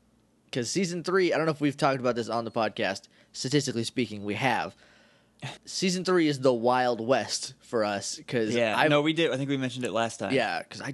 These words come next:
Speaker 1: do not remember a lot of plots going on. Uh,
Speaker 2: Yeah.
Speaker 1: I remember some Zords. I remember a couple things. I don't know. That's it, though.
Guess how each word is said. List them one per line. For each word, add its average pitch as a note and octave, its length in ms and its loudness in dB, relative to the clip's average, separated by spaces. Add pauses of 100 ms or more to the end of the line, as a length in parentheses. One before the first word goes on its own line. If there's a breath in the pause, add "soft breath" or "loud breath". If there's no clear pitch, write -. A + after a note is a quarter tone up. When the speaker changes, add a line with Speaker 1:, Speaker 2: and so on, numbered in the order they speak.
Speaker 1:
do D3+ 120 -6
not D#3 260 -6
remember C3 420 -6
a A#2 80 0
lot A2+ 240 -2
of A#2 80 -12
plots A#2 560 -4 (140)
going A2+ 240 2
on. G2+ 400 -2
Uh, A2+ 80 -6
Speaker 2:
Yeah. G#2 280 0 (180)
Speaker 1:
I A#2 100 -10
remember A#2 380 -4
some G#2+ 380 -6
Zords. D3 560 -2 (680 soft breath)
I G2 100 -12
remember G#2 340 -6
a G#2+ 40 -4
couple - 340 -8
things. E3+ 520 -2 (1300 soft breath)
I F#2 80 -12
don't A#2+ 100 -2
know. A#2 60 -2
That's G2+ 140 -8
it, - 120 -4
though. F#2 240 -2